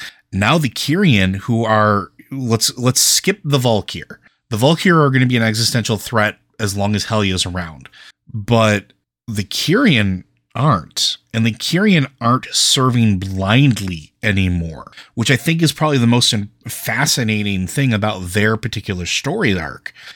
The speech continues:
is at the end of it, at the end of their, their campaign, they're not erasing their memories. They're not just serving with blind duty. They're understanding what they're doing. And now Pelagos, Pelagos, one of their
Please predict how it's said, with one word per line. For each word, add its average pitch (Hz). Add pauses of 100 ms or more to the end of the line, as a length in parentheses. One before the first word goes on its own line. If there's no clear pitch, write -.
(180)
is 123
at 135
the 120
end 160
of 120
it, 98
at 95
the 113
end 139
of 139
their, 131 (100)
their 110
campaign, 104 (460)
they're 117 (280)
not 113
erasing 113
their 98
memories. 104
They're 107
not 107
just 110
serving 110
with 98
blind 98
duty. 104 (500)
They're 117
understanding 117
what 104
they're 98
doing. 104
And 107
now 143
Pelagos, 156 (360)
Pelagos, 180
one 160
of 196
their 165